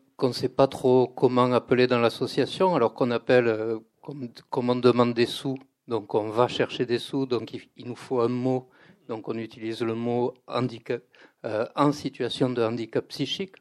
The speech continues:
le mot officiel. Mais après, à l'intérieur de, voilà, on, on se dit, on utilise ce mot pour aller chercher des sous. Après, à l'intérieur,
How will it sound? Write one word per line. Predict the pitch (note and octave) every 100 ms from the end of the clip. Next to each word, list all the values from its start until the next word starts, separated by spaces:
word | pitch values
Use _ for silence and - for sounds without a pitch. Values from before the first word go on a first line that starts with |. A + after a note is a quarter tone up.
| _ C3+
le | B2+
mot | A#2+ B2
officiel. | D3+ C3 - C3+ - D3+ D#3 _ _ _ - - - - -
Mais | B2+ B2+
après, | A#2 - D3+
à | C3
l'intérieur | A#2 A2+ A2+ A2+ A2
de, | A2 F#2
voilà, | C3+ C3 G#2
on, | A#2 A#2 -
on | B2+ A#2
se | -
dit, | A#2+ C#3 D#3 D#3+ - _ _ _ _ _ _ -
on | C3
utilise | C#3 C3 C3+ C3
ce | C3+
mot | B2+ E3+
pour | F3 _ D#3 C3+
aller | B2+
chercher | B2+ C3 -
des | C3+
sous. | C#3+ - B2 -
Après, | A#2 - C3+
à |
l'intérieur, | A#2+ A#2+ A#2+ A2+ A#2+ C#3